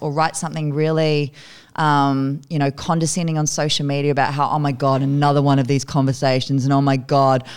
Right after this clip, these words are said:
why do women always think that?" And I think it's really shitty. I think it's really shitty behavior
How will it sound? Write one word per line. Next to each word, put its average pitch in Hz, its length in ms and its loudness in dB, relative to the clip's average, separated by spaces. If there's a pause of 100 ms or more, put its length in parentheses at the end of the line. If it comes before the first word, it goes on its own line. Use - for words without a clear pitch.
(140)
why 151 260 2
do 156 80 4
women 143 220 0
always 143 320 -4
think 139 320 -6
that?" 135 260 -4
And 175 100 0
I 190 120 2
think 285 180 -6
it's - 140 -2
really 156 640 0
shitty. 135 640 -4
I 170 60 -6
think 175 160 -4
it's 156 160 -8
really 190 180 0
shitty 160 320 0
behavior 139 540 -4